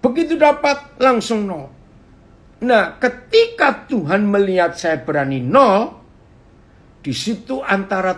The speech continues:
Tuhan dengan saya berlomba-lomba. Dia beri,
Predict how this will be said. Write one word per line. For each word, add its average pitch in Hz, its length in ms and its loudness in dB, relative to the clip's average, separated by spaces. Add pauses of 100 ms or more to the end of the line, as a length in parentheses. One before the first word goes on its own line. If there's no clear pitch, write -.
(140)
Tuhan 165 480 -2
dengan 143 400 -4 (240)
saya 196 720 -2 (640)
berlomba-lomba. 175 1200 2 (960)
Dia 175 240 4
beri, 302 560 4